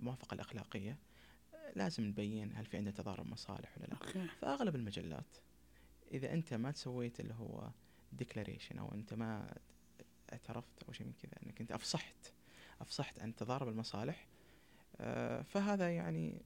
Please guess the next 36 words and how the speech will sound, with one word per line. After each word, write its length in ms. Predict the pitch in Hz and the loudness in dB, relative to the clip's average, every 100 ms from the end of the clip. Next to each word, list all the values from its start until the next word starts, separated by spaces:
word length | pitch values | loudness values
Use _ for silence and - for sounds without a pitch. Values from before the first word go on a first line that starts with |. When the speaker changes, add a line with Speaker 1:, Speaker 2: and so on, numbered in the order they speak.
| - - - - | -12 -20 -8 2
Speaker 1:
مر-، 280 | 175 170 | 2 4
يعني 180 | - 127 | 2 2
أنت 140 | 151 139 | 2 2
عندك 340 | 135 139 147 | 2 2 2
تضارب 300 | - 147 139 | 2 4 4
مصالح 220 | 139 135 | 2 0
من 60 | 131 | 0
شركات 280 | - 156 - | -2 -2 0
التبغ، 300 | - 165 165 - - | 0 2 0 -4 2
أغلب 280 | 156 139 104 | 4 4 0
المجلات 420 | 95 95 90 104 | 0 0 -2 -2
العلمية 380 | 113 113 127 156 - - - - 175 | 0 2 2 0 -4 -18 -20 -4 0
ما 80 | |
راح 80 | 160 | 0
تنشرها. 440 | - - - - - - - - | 0 -6 -6 -8 -12 -16 -8 4
وهذا 140 | 196 | 6
اللي 140 | 175 139 | 6 6
هو 100 | 127 | 4
الترند 380 | 120 - 107 101 | 2 -2 -2 -2
الجديد. 380 | - - - - - | -4 -8 -10 -12 -8
Speaker 2:
أوكي. 300 | 202 180 - 165 - - | -8 -8 -12 -14 -10 0
Speaker 1:
آه، 880 | 95 95 87 90 - - 92 - - - | 2 4 4 2 0 -2 -2 -4 -8 -4
لأن 280 | 123 127 131 | 2 4 4
أنت 260 | 117 151 143 | 4 2 2
ماخذ 400 | 143 160 - 165 - | 2 2 0 -2 -4
مثلا 440 | - 117 110 110 120 - - - - | -6 -4 -2 -2 -2 -8 -16 -18 -10
من، 460 | - 110 107 107 101 | 0 2 2 2 0
آه، 280 | 104 104 95 - - | 0 -2 -4 -6 0
ماخذ 280 | 127 143 - | 0 0 -4
دعم 340 | 131 139 120 | 0 2 2
مالي 400 | 101 82 - 156 - - - - | 0 0 -2 -4 -6 -14 -20 -8
من 220 | - 131 131 | 0 2 2
جهة 360 | 160 127 135 185 - - | 2 0 -2 -4 -10 -2
أنت 100 | 170 | 0
قاعد 120 | 170 | 0
تدرسها. 400 | 175 180 240 - | 0 -2 -4 -8